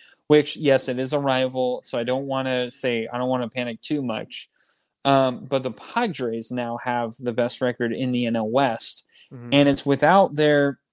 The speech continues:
Speaker 1: arguably, you could say their best player. I would still put that at Manny Machado. I've
Speaker 2: Mm-hmm.
Speaker 1: always felt like Manny Machado is their best player when he's playing at his best. Last year, I think,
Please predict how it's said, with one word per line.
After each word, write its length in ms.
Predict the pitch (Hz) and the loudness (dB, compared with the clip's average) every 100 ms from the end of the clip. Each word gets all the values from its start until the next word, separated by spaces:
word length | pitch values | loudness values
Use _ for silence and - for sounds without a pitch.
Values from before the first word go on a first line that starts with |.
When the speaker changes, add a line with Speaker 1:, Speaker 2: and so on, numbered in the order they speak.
| _ | _
Speaker 1:
arguably, 840 | 170 240 262 233 226 185 185 185 | 6 6 6 2 2 2 0 0
you 140 | 170 156 | 0 -4
could 160 | 160 | -6
say 200 | 147 165 | -4 -4
their 120 | 151 131 | -2 -4
best 280 | 139 135 | -6 -6
player. 280 | - 139 135 147 | -6 -4 -4 -2
I 160 | 175 | -2
would 220 | 208 190 147 | -2 -4 -6
still 400 | - 170 160 139 | -8 -2 -2 -2
put 340 | - 151 - | -4 -4 -4
that 220 | 135 131 | -8 -6
at 180 | 131 127 | -8 -8
Manny 220 | 127 123 | -6 -6
Machado. 560 | 117 113 123 123 123 120 _ _ _ | -8 -6 -2 0 0 -2 _ _ _
I've 160 | 117 139 | 4 6
Speaker 2:
Mm-hmm. 80 | 139 | 4
Speaker 1:
always 280 | 135 135 | 2 0
felt 300 | - 135 127 117 | -2 0 0 0
like 180 | 117 117 | -6 -4
Manny 240 | 117 117 | -6 -6
Machado 680 | 113 110 - 117 113 113 113 | -6 -6 0 2 2 0 -2
is 220 | 131 123 - | -4 -4 0
their 180 | 120 107 | -2 0
best 400 | 127 120 - - | 0 0 -2 -6
player 440 | 127 120 117 113 _ _ _ | -2 0 0 -4 _ _ _
when 140 | 123 | -6
he's 280 | 117 123 123 | -4 -2 -2
playing 440 | - - 127 127 123 | -4 -2 2 2 2
at 100 | 123 | 0
his 140 | 127 | 0
best. 500 | 123 127 131 131 - _ _ _ - | 2 2 4 -2 -12 _ _ _ 0
Last 420 | 127 131 - - | 4 4 0 -4
year, 340 | 135 127 123 - | -2 0 -2 -4
I 140 | 123 | -8
think, 340 | 117 123 120 | -8 -8 -8